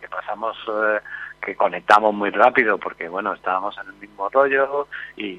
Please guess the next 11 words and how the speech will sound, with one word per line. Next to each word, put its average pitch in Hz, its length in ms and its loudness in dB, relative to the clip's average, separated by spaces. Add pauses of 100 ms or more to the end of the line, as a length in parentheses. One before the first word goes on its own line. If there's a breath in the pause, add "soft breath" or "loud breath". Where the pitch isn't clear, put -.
nada, 92 260 -4
imagino 90 460 -10
que 90 100 -10
tomaríamos 92 600 -10
algo 107 560 4
y 104 80 -6
tal 104 240 2
y 104 60 -4
cual 113 340 2
y 101 100 -6
tal. 98 160 -6